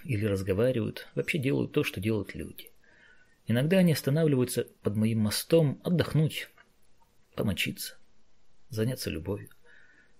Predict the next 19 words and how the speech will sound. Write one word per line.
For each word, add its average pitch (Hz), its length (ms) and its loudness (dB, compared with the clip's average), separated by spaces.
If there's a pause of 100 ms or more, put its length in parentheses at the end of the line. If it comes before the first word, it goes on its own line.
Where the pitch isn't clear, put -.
(640)
Я 120 160 2
наблюдаю, 104 500 0
но 107 160 0
молчу. - 480 -4 (600)
Они 117 240 2
никогда 101 380 0
меня 87 220 -2
не 80 120 -6
видят. - 380 -14 (1000)
Соль 151 260 0
Боля, 98 320 -2 (500)
старый - 440 -8
тролль. - 420 -8 (1200)
Я - 160 -2
останусь 120 380 -2
здесь 127 280 0
в - 60 -8
темноте 95 380 -2
подаркой. - 640 -8